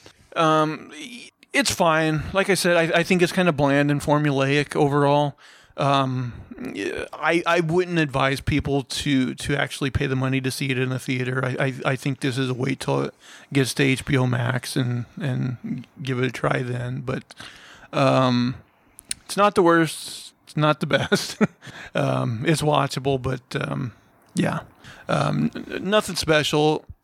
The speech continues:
Uh, d-, is this a movie you guys think you'll ever revisit again?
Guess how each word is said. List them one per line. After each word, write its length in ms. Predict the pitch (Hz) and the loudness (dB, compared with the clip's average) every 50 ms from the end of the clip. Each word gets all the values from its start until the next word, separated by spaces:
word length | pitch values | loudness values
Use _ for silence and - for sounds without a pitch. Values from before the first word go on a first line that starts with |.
| - - | -6 -4
Uh, 160 | 120 - - 202 190 | -4 -2 -2 -4 -2
d-, 100 | 196 214 | 0 0
is 300 | 226 233 - - 202 165 | 0 0 2 0 0 2
this 160 | 208 233 185 | 2 2 2
a 40 | 226 | 2
movie 220 | 220 214 214 202 196 | 2 2 2 2 0
you 60 | 196 | 0
guys 280 | 175 185 185 180 160 - | 0 0 0 0 -2 -2
think 200 | - 185 165 - | -2 -2 0 2
you'll 120 | 165 - | 2 2
ever 220 | 147 143 135 156 156 | 2 0 -2 -2 -4
revisit 440 | 156 156 147 135 143 139 147 151 151 | -4 -4 -4 -4 -4 -4 -4 -6 -6
again? 260 | 156 156 147 147 | -6 -6 -6 -6